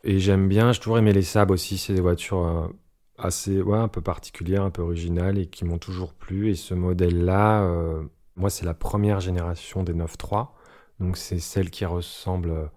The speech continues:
c'est un peu la dernière Saab, quoi. Et voilà, c'est une voiture qui m'a toujours plu.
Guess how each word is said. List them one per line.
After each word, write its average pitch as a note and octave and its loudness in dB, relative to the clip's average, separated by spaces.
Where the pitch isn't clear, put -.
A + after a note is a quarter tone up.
c'est - -4
un E2+ 2
peu G2+ 2
la G2+ 6
dernière G2 2
Saab, - 0
quoi. F#2 -4
Et E2 -2
voilà, D#2+ -2
c'est - -6
une F2+ -2
voiture - -8
qui G2 -8
m'a E2 -2
toujours F#2+ -8
plu. - -10